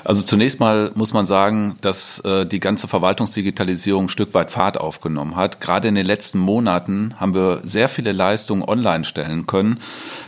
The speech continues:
auch vor dem Hintergrund der Corona-Situation, ob das A L G zwei, äh, ist oder die Überbrückungshilfe, äh, auch die Corona-Entschädigungs-, ähm, Hilfen,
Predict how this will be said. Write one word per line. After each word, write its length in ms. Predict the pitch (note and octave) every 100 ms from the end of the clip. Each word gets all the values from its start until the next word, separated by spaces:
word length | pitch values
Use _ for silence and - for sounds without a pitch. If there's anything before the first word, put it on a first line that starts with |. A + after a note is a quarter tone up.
| -
auch 180 | G2 G2+
vor 120 | A#2
dem 140 | G2+
Hintergrund 480 | G2+ A2 G#2 G#2 G2+
der 100 | G2+
Corona-Situation, 1080 | - F#2+ G#2+ B2+ G#2+ G#2+ - G#2 G#2 G#2+ G2+
ob 140 | - -
das 220 | F#2 -
A 140 | F#2
L 80 | G2
G 180 | F2+ F#2
zwei, 380 | - G#2 G#2 A2+ A2
äh, 200 | C#2 F#2 G#2+
ist 160 | G#2
oder 200 | - F#2+
die 100 | F2+
Überbrückungshilfe, 1160 | F2 G2 F2 A#2+ A#2+ G2 F2+ G2 G2 - F#2+ F#2 - - - - -
äh, 80 | F2+
auch 280 | - F#2+
die 320 | - F#2+ F#2+ F2+
Corona-Entschädigungs-, 1400 | - F2+ G2+ G2+ F#2 E2+ A2+ A#2+ G#2 G#2 G2+ G2+ - -
ähm, 640 | G2 G2 F#2+ F#2+ F#2 G2 -
Hilfen, 500 | G#2+ G#2+ - G#2 F#2+